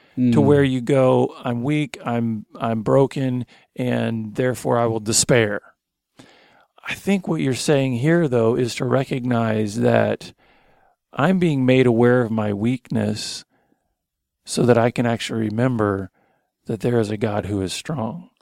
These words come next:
Speaker 2: Mm-hmm.
Speaker 1: There is a God who is just, and guess what? Justice will prevail.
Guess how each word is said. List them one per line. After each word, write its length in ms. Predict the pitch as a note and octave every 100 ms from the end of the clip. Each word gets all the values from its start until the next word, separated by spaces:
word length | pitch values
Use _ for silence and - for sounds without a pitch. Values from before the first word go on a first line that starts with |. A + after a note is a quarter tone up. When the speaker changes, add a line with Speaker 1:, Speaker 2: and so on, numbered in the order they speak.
| _ -
Speaker 2:
Mm-hmm. 360 | A2 G2 G2
Speaker 1:
There 180 | G2+ C3
is 120 | A#2+
a 40 | A2+
God 320 | A2 A#2 C3+
who 160 | C3 D#3+
is 260 | D#3+ E3
just, 720 | C3 A2+ C3+ C#3+ E3 - - - _ _ _ -
and 180 | B2 A#2
guess 240 | C3 -
what? 320 | D3+ C3+ A#2 -
Justice 540 | A2 B2 C3+ - F#3+ -
will 220 | C#3 D#3+
prevail. 800 | - E3+ C#3+ D3+ G3+ B2+ -